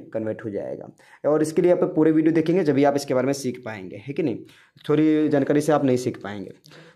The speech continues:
तो देखिए यहाँ पर आपको करना क्या है, फ्री एसएमएस भेजने के लिए आपको इसके लिए कोई से भी ब्राउज़र ओपन कर लेना है जो भी आप यूज़ करते हैं। तो यहाँ पर हमें लोग डालना है, उसके बाद हम ब्राउज़र ओपन करते हैं। यहाँ पर कि ये जो वे-, फर्स्ट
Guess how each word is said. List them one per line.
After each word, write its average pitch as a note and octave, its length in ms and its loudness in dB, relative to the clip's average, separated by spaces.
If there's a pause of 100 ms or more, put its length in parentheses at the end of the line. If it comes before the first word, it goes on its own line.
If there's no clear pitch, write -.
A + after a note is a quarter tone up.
(120)
तो D3+ 360 4
देखिए F#3 400 4 (140)
यहाँ D#3 240 4
पर F3+ 320 2
आपको D3+ 460 2
करना C3+ 320 2
क्या A2 180 0
है, F3 160 0 (280)
फ्री D#3 160 0
एसएमएस B2 280 2
भेजने A2 280 0
के G#2+ 120 -10
लिए G#2+ 320 -6
आपको C#3 280 2
इसके E3 180 0
लिए F#3 280 2 (340)
कोई D#3+ 140 2
से E3 100 2
भी E3 100 4
ब्राउज़र D3 320 4
ओपन B2+ 180 0
कर B2 120 0
लेना A#2+ 180 2
है C#3 80 2
जो B2+ 120 2
भी C3+ 120 2
आप C#3 160 2
यूज़ A#2 300 0
करते - 280 -6
हैं। A2 180 -10 (340)
तो C#3+ 280 2
यहाँ C#3 160 2
पर D3+ 120 0
हमें D3+ 440 4
लोग C3 300 0
डालना C3+ 280 4
है, F3+ 100 0
उसके D3 200 -4
बाद A#2+ 180 2
हम A#2+ 120 0
ब्राउज़र A2 280 0
ओपन A2 200 -6
करते G2+ 260 -8
हैं। A2 180 -12 (340)
यहाँ D3+ 140 2
पर F3+ 140 4
कि F#3 120 0
ये F#3+ 320 2
जो F#3 140 2
वे-, C#3+ 280 2
फर्स्ट E3 400 0